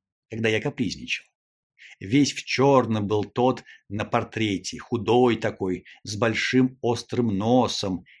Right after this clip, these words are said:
и с умными выразительными глазами. Борода клином, точь-в-точь, как у Черезова. Помню, иной раз под вечер, когда мне нужно бывало пройти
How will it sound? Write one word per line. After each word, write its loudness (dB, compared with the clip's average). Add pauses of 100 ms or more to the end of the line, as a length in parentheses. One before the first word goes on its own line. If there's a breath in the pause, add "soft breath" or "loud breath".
(100)
и -4
с -10
умными 0
выразительными 0
глазами. -6 (680)
Борода 0
клином, -6 (420)
точь-в-точь, -8
как -10
у -8
Черезова. -12 (720)
Помню, 2 (280 soft breath)
иной -2
раз -2 (280)
под -4
вечер, -6 (240 loud breath)
когда -2
мне 0
нужно -4
бывало 0
пройти -6